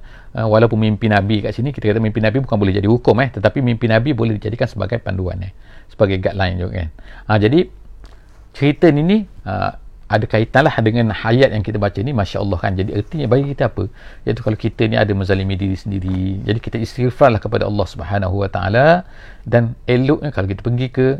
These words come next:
Madinah Al-Munawwarah kan, pergi tempat Nabi tu kan, ha, cakap macam orang Badui tadi tu, Masya Allah kan, eh. Ha, tapi tak semestilah pergi kan, sebab nak pergi pun bukan murah kan. Ha, jadi dah sekarang kan covid pula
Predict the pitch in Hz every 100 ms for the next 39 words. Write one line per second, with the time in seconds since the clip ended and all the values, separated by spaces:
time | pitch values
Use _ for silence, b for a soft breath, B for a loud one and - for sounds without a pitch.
0 | - 104 101 117 110 107 110 104 110 113
1 | 113 110 95 - 101 98 - 98 101 101
2 | 117 98 95 b b - 85 - 98 -
3 | 101 107 107 107 101 101 101 - 98 90
4 | 95 95 85 92 92 90 - b b b
5 | 104 87 92 - - - 92 - 95 92
6 | 127 127 110 - 98 95 98 92 95 110
7 | 107 - 95 127 151 107 156 - B B
8 | B 101 95 117 170 - - 101 - 98
9 | 98 110 - 104 104 92